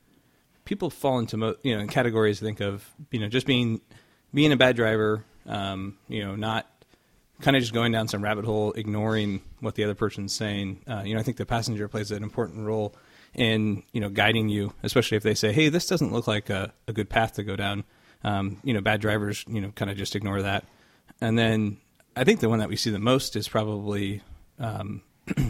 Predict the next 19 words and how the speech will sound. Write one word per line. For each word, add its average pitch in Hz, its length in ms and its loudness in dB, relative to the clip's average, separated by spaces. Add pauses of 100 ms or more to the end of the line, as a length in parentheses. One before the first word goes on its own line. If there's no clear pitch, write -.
(220)
bad 107 220 0
passengers 127 640 -2 (360)
and 117 140 -2
people 113 280 4
that 98 440 -2
just, - 280 -4 (200)
I 160 40 8
think 160 140 6
body 120 160 8
language 120 300 2
is 107 320 -6
a 123 60 -2
huge 110 420 0
thing. 123 320 0
Uh, 107 160 0
if - 100 -4
you 135 60 2
ever 120 100 2
wanna 110 320 0